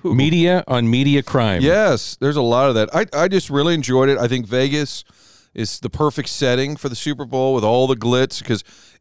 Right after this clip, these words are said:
Speaker 2: everything the N F L does is just so over the top. And now presenting the colors at the
Speaker 1: <laughs>
Speaker 2: Boys and Girls Club
Speaker 1: That's pretty good.
Speaker 2: from Guatemala. And we pay tribute to all the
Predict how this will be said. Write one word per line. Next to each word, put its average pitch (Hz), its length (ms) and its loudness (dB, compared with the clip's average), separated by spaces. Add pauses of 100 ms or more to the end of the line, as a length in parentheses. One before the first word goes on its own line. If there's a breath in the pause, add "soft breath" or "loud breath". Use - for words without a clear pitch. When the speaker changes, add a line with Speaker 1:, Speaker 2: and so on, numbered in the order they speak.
(100)
Speaker 2:
everything 180 420 0
the 135 120 -2
N 131 80 0
F 120 160 -2
L 107 160 2
does 76 480 -6 (500 soft breath)
is 139 180 -2
just 147 240 -4
so 151 300 0
over 110 260 0
the 92 120 -4
top. 71 420 -12 (720 soft breath)
And 139 140 2
now 160 200 2
presenting 170 460 4
the 175 100 2
colors 127 840 2
at 185 140 0
the 156 340 4
Speaker 1:
<laughs> - 20 2
Speaker 2:
Boys 247 320 6
and 254 140 0
Girls 254 340 6
Club 247 580 4
Speaker 1:
That's 151 220 -4
pretty 156 240 0
good. 135 160 2
Speaker 2:
from 208 240 2
Guatemala. 151 1120 2
And 120 80 0
we 175 220 4
pay 170 260 2
tribute 180 720 2
to 139 120 2
all 339 420 4
the 240 60 4